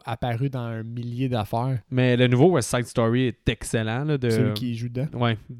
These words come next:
Speaker 2: de Steven Spielberg, c'était super bon, puis c'est lui qui joue le personnage principal. Fait que déjà, euh, déjà ça, puis Baby Driver, c'est deux gros films, là.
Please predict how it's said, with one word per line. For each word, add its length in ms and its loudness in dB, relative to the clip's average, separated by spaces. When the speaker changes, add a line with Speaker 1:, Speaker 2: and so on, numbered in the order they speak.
Speaker 2:
de 180 4
Steven 240 -4
Spielberg, 500 2
c'était 240 -6
super 380 -2
bon, 200 0
puis 120 -12
c'est 120 -2
lui 120 0
qui 60 -6
joue 100 -4
le 60 -10
personnage 380 -6
principal. 440 -2
Fait 120 -4
que 40 -10
déjà, 200 0
euh, 240 4
déjà 200 2
ça, 220 6
puis 140 -2
Baby 220 2
Driver, 400 4
c'est 160 -6
deux 160 6
gros 320 2
films, 240 0
là. 200 0